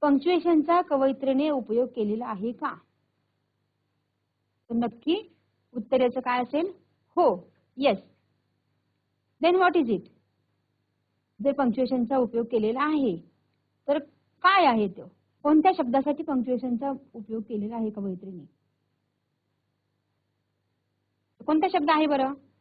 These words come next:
या कवितेमध्ये या ठिकाणी होप हा शब्द, या शब्दाला पंक्च्युएशन मार्क आहे पहा. म्हणून होप म्हणजे आशा या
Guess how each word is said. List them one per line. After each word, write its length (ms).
या 200
कवितेमध्ये 540
या 120
ठिकाणी 440
होप 340
हा 160
शब्द, 240
या 160
शब्दाला 380
पंक्च्युएशन 560
मार्क 240
आहे 140
पहा. 200
म्हणून 280
होप 340
म्हणजे 280
आशा 460
या 100